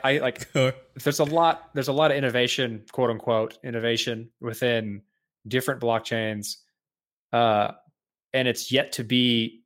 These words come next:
Speaker 1: like, vetted in terms of actually being worthwhile.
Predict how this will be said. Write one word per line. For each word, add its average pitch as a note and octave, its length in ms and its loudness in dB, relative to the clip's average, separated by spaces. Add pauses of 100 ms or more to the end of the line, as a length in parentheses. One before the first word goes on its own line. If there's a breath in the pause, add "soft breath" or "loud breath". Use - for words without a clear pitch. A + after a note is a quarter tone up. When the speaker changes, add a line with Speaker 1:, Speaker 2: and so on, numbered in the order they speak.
(140)
Speaker 1:
like, A2+ 180 -4
vetted A#2+ 560 0
in A2 100 -2
terms A#2 300 -2
of G#2+ 120 -4
actually A2 400 -2 (680)
being G#2 200 0
worthwhile. A2 480 -4